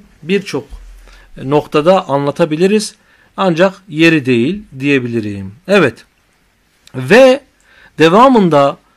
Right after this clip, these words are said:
Lut aleyhisselam konuşmasına devam ediyor. Diyor ki, "E innekum lete'tûne ricale."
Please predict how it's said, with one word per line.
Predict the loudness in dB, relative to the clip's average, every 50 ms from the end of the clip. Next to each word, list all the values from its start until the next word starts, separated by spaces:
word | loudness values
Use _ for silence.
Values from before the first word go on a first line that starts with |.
| _ _ _ -10
Lut | -8 -2 0
aleyhisselam | 2 2 2 2 0 0 -2 -4 -4 -4 -4 -6
konuşmasına | -10 _ -2 -2 0 0 -2 -4 -6 -6 -6 -4 -4 -4 -2 0
devam | 2 2 4 4 2 0 -2
ediyor. | -6 -10 -14 -16 -16 -20 _ _ _ _ _ _
Diyor | -4 -4 -4 -2
ki, | -2 -2 -2 0 -2 -4 -6 -10 _ _ _ _
"E | -10 -6 -2
innekum | 0 2 2 4 2 2 0 0 -4 -4 -4 -6 -8 -12 _ _ _ _ -4
lete'tûne | -4 -4 -2 -4 -6 -6 -6 -6 -4 -2 0 2 2 2 4
ricale." | 2 2 2 4 4 4 4 4 2 0 0 -4